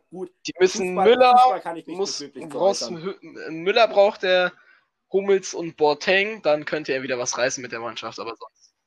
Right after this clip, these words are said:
Speaker 2: sonst fehlt ihm einfach,
Speaker 1: Ja.
Speaker 2: ihm fehlt der Mat-,
Speaker 1: Ja.
Speaker 2: ihm fehlt auch ein Matchmaker. Ihm fehlt so jemand wie Müller. Der hat halt die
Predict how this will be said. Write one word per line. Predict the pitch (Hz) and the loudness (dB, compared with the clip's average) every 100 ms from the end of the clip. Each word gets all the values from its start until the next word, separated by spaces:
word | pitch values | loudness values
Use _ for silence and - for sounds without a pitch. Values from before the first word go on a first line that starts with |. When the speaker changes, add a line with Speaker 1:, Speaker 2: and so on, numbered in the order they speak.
| _ | _
Speaker 2:
sonst | - 120 - | -14 -12 -8
fehlt | - 135 143 | -4 -4 -4
ihm | 135 | -2
einfach, | 131 120 131 | -2 0 -2
Speaker 1:
Ja. | 113 113 | -4 -6
Speaker 2:
ihm | 175 | -6
fehlt | - 202 | -2 2
der | 185 | 4
Mat-, | 151 160 | 4 0
Speaker 1:
Ja. | - 175 | 0 -6
Speaker 2:
ihm | 208 | -8
fehlt | 208 226 208 | -4 -2 2
auch | 170 | 2
ein | 170 | 2
Matchmaker. | 147 170 139 123 110 113 _ _ | 0 0 0 -4 -4 -8 _ _
Ihm | 160 | -8
fehlt | 151 185 180 | -2 0 0
so | - | 0
jemand | 160 160 147 | 0 2 0
wie | 135 | 0
Müller. | 131 143 113 _ _ _ _ _ _ - | 2 4 2 _ _ _ _ _ _ 0
Der | 139 | 4
hat | |
halt | 147 147 | 4 2
die | - | 0